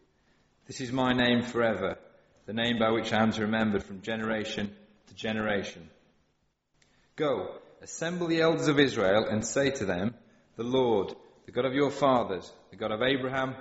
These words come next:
Isaac, and Jacob, appeared to me and said,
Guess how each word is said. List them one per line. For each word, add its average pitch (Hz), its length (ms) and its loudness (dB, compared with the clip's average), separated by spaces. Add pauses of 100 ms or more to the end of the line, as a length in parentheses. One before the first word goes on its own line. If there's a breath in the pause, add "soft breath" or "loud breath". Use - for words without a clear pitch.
(240)
Isaac, 117 640 -6
and 104 180 -10
Jacob, 110 540 -4 (440 loud breath)
appeared 143 440 0
to 104 100 -6
me 110 140 0
and 110 140 2
said, 98 360 -2